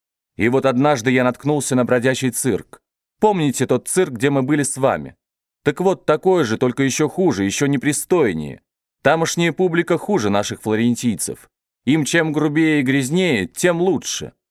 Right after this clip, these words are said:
Входил в программу, конечно, и бой быков. Труппа расположилась на ночлег возле большой дороги.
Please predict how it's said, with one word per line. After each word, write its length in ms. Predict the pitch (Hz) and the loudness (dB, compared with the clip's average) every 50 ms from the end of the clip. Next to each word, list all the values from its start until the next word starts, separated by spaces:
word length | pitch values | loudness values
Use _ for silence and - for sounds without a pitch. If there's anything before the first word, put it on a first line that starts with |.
| _ _ _ _ _ | _ _ _ _ _
Входил 380 | - - 131 151 151 185 190 170 | -2 0 0 2 2 2 0 0
в 60 | - | 0
программу, 480 | - 151 147 143 156 160 156 151 147 | 0 0 2 2 2 0 0 0 0
конечно, 420 | 131 147 139 143 147 143 135 - 139 | 0 0 0 0 0 -2 -2 -2 -2
и 180 | 135 - 147 | 0 0 0
бой 200 | 139 143 165 160 | 0 0 0 0
быков. 540 | 156 160 185 180 - 131 87 73 - - _ _ _ _ _ _ _ _ _ | 0 0 -2 -2 0 -2 -2 -2 -4 -10 _ _ _ _ _ _ _ _ _
Труппа 360 | - 202 220 - - - 175 | 0 0 0 0 0 0 0
расположилась 680 | 165 160 - - 143 143 147 147 131 160 175 160 143 - | 2 0 0 0 2 2 2 2 2 2 0 0 0 0
на 100 | - 127 | 0 0
ночлег 460 | 123 127 123 - - 151 156 143 - - | 2 2 0 -2 -2 0 -2 -2 0 0
возле 260 | 113 120 107 110 104 | 0 0 2 2 2
большой 380 | 104 113 113 - - 135 127 | 2 0 0 0 0 0 0
дороги. 520 | 117 107 107 101 107 117 113 92 73 69 | 2 0 0 0 2 0 0 -2 -4 -8